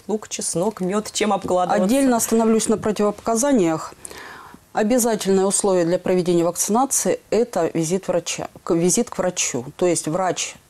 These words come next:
Speaker 2: осматривает пациента, измеряет температуру, э, выясняет его полностью анамнез перенесённых заболеваний, хронических заболеваний. Только после этого врач даёт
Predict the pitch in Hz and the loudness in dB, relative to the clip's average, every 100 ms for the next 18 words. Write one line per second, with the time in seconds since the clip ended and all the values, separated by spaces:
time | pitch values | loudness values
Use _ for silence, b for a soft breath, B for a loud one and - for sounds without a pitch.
0 | _ 175 202 185 165 156 147 143 - - | _ -2 0 0 0 0 0 -2 -4 -4
1 | 147 139 151 185 190 196 180 135 - 156 | -2 -2 0 0 2 2 2 0 0 -2
2 | 156 143 - 139 135 165 B B B B | 0 -4 -4 -4 -2 -4 B B B B
3 | - 180 165 165 - - - - - - | -2 0 2 0 -2 -8 -14 -14 -12 -12
4 | - - 80 82 170 220 214 220 185 165 | -12 -12 -6 -2 2 2 2 2 2 0
5 | 165 160 160 139 131 - - - - 175 | 0 0 2 2 -2 -8 -12 -12 -6 0
6 | 156 147 - 160 165 143 131 135 - 165 | 2 0 0 0 2 2 0 -2 -4 0
7 | 165 160 156 151 147 180 175 180 180 170 | 0 0 0 0 0 0 0 0 0 0
8 | 160 175 160 - - 165 165 160 170 165 | 0 2 2 0 -4 -4 -2 -2 0 2
9 | 165 196 190 160 - 160 175 220 233 170 | 2 0 0 -2 -4 -2 0 0 2 0
10 | 165 147 - 147 160 185 254 | 0 -4 -4 -2 2 2 0